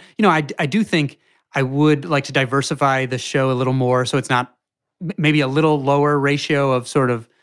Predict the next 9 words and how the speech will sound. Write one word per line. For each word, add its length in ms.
uh, 100
love 200
life 180
questions 640
to, 320
to 120
other 160
things. 400
Um, 580